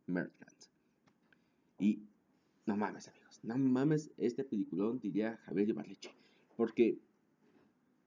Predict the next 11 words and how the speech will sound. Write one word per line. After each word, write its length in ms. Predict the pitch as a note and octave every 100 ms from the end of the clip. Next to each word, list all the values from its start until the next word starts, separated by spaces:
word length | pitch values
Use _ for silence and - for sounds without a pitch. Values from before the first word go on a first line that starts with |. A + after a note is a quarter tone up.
| _ _ _ _ _ -
es 140 | E3+
una 160 | G#3 A3+
película 500 | D3 C3+ - G3 G3
que 260 | - - -
al 200 | B2 A#2+
principio, 580 | C#3+ C#3 - G3+ - D#4+ -
cuando 260 | E3+ D3
la 80 | C3
vas 200 | C#3+ F3
a 80 | F3
ver, 220 | F#3 D4